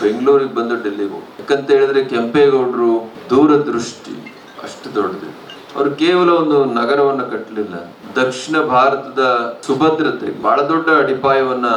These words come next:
ಹಾಕ್ತಂತ ಮಹನೀಯರು ಕೆಂಪೇಗೌಡರು. ಶೇಖ್ ಮಸ್ತಾನ್ ಅವ್ರು ಹೇಳ್ತಾ ಇರ್ತಾರೆ, ಅವ್ರ ಆಡಳಿತ ಈ ಭಾಗ ಅನಂತಪುರ ಗಡಿವರೆಗೂ ಇತ್ತು, ಈ ಕಡೆ ಚಿತ್ತೂರು ಜಿಲ್ಲೆವರೆಗೂ ಇತ್ತು, ಈ ಕಡೆ ಕೃಷ್ಣಗಿರಿ, ಧರ್ಮಪುರಿ ಆ ಭಾಗದವರೆಗೂ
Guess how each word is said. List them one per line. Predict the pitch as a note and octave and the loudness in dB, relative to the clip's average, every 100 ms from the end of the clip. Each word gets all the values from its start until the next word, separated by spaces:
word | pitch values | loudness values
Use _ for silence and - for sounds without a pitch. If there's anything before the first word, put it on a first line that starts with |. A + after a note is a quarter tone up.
| G2+ G#2 - | -2 -4 -2
ಹಾಕ್ತಂತ | A2+ A#2 - A#2 A2+ G#2+ G2+ | -2 -2 -8 -10 -6 -6 -2
ಮಹನೀಯರು | G2+ A2 A2 G#2+ G2+ - | -4 -4 -4 -6 -6 -8
ಕೆಂಪೇಗೌಡರು. | G2+ F#2+ G2 F#2 E2 - - - - | -12 -8 -6 -6 -8 -12 -18 -18 -4
ಶೇಖ್ | B2+ B2 C3 | -2 -2 -2
ಮಸ್ತಾನ್ | B2+ B2+ B2+ | -2 -2 0
ಅವ್ರು | B2+ B2 | -2 -2
ಹೇಳ್ತಾ | C3 - C#3+ | -4 -2 -4
ಇರ್ತಾರೆ, | A#2+ - G#2+ | -4 -8 -6
ಅವ್ರ | G#2+ A2+ | 0 2
ಆಡಳಿತ | A2+ C3+ C#3 C#3 C3 B2+ B2 - B2+ | 0 -2 -4 -2 0 0 -4 -4 -2
ಈ | C3 | 0
ಭಾಗ | C3+ C3+ B2+ A#2 | 0 2 0 0
ಅನಂತಪುರ | A2+ C3+ C3+ C3+ C3+ C3 B2 A#2 A#2 - A#2 | -2 -4 -6 0 2 4 2 -2 -8 -8 -4
ಗಡಿವರೆಗೂ | B2+ D3+ D3+ C#3 B2 G#2 | 2 4 4 2 0 -2
ಇತ್ತು, | - G#2 G2 F2+ - C3 | -4 -8 -10 -12 -10 -6
ಈ | B2 | -2
ಕಡೆ | A#2+ A#2 A#2 | 0 0 -2
ಚಿತ್ತೂರು | - - D#3+ D#3 D3 A#2+ A2+ C3 | -10 -4 2 4 4 2 -2 -2
ಜಿಲ್ಲೆವರೆಗೂ | C3+ D#3 C#3+ C3 A2 G#2+ | 0 4 2 2 -2 -6
ಇತ್ತು, | G2+ G#2 G2+ G2 - - A2+ | -8 -8 -8 -10 -14 -10 -8
ಈ | A#2 | -2
ಕಡೆ | B2 A#2+ A#2 | 0 0 -2
ಕೃಷ್ಣಗಿರಿ, | A#2 - C#3+ C3 B2 A#2+ | -8 -6 -4 0 0 0
ಧರ್ಮಪುರಿ | A#2+ B2+ B2 A#2+ A2 - A#2+ | 0 0 0 2 0 -2 0
ಆ | C3+ D3 C#3 | 2 2 2
ಭಾಗದವರೆಗೂ | C#3 C3+ C3 B2 A#2+ | 2 0 -6 -4 -2